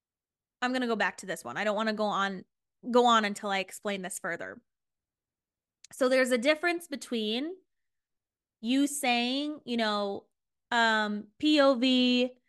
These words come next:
uh, I'm trying to think, coffee in bed.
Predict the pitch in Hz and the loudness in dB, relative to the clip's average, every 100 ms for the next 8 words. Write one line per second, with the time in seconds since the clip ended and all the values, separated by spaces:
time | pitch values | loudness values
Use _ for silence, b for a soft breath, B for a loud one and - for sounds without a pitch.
0 | _ _ _ 254 233 220 214 208 202 - | _ _ _ -2 0 2 0 -2 -4 -10
1 | _ _ 240 - 220 214 214 196 - - | _ _ -16 -6 -4 -4 -6 -8 -12 -20
2 | - 262 254 262 262 - 247 233 214 196 | -2 0 0 0 -2 0 0 4 4 4
3 | 196 | 2